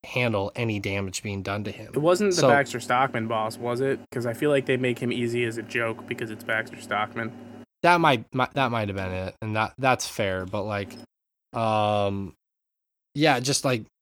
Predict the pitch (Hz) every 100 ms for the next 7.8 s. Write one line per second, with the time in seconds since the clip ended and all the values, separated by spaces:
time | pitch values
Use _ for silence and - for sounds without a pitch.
0 | _ - 110 113 - 120 - - 110 107
1 | 107 104 104 101 - 117 107 110 110 107
2 | 107 110 104 98 92 - 117 98 92 92
3 | - _ _ _ _ _ _ _ _ _
4 | _ 110 104 101 113 110 107 101 - 98
5 | 101 101 92 90 95 _ _ _ _ _
6 | - 113 - 101 90 92 - - - 139
7 | 165 226 208 214 180 170 123